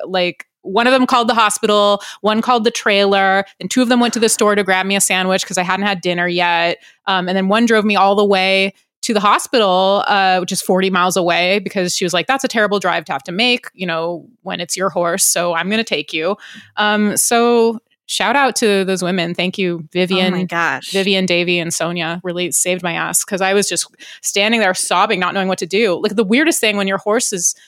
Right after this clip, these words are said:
Speaker 1: that sick is you need to find a man with a truck and a trailer at nine P M <laughs> who is willing to drive forty miles.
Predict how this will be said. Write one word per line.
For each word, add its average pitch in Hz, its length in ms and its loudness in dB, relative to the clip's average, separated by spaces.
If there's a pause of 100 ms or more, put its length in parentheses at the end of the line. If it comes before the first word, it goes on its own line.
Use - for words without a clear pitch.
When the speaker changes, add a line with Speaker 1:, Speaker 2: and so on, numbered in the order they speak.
(260)
Speaker 1:
that 214 160 -2
sick 226 300 0
is 202 200 -2
you 220 220 -2
need 233 300 -2
to 240 160 -2
find 247 400 0
a 254 80 2
man 220 400 0
with 196 120 -2
a 185 80 0
truck 247 340 -2
and 196 100 -2
a 196 80 0
trailer 285 400 2
at 170 120 0
nine 175 300 -2
P 185 180 -4
M 175 220 0
<laughs> 254 140 0
who 285 320 2
is 214 120 -2
willing 247 300 2
to 240 80 2
drive 233 400 0
forty 190 260 0
miles. 170 460 0